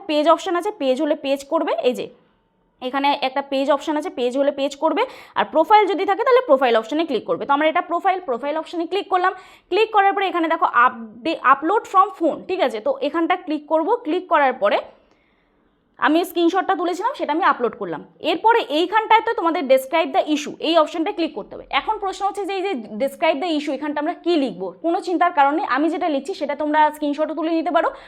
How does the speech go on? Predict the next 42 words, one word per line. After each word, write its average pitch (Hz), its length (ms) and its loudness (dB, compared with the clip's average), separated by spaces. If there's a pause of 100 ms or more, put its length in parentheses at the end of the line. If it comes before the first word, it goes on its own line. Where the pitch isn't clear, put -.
(120)
অথবা 370 360 2
তোমরা 320 260 4 (320)
others, 311 320 0
আহ, 262 460 0
ভিডিওটা 294 340 -2
পজ 285 200 2 (120)
করে 359 140 0
তোমরা 285 200 -2
কিন্তু 285 160 -6
ওটা 359 120 -4
লিখেও 320 380 2
নিতে 208 140 -4
পারো 190 140 -4
কোনো 262 160 -4
একটা 262 180 -4
জায়গায়, 269 300 0
তারপর 359 240 2
কপি 240 200 -4
করে 320 100 -2
পেস্ট 339 240 -2
করে 202 200 -4
দেবে, 160 120 -6
ঠিক 349 100 -4
আছে? 294 180 2 (360)
তো 311 60 2
আমি 302 140 6
এখানটা 359 220 0
ক্লিক 359 260 -2 (100)
করে 403 140 2 (200)
একটা 254 180 -4
পেস্ট 277 220 -2
করছি, 311 200 -2
আমি 320 140 2
already 254 280 0
একটা 269 200 0
লেখা 269 220 4
লিখে 247 340 -2
নিয়েছিলাম, 330 360 0 (760)
তো 269 100 -8
এটা 277 100 2
পেস্ট 269 300 0
করছি। 294 160 -2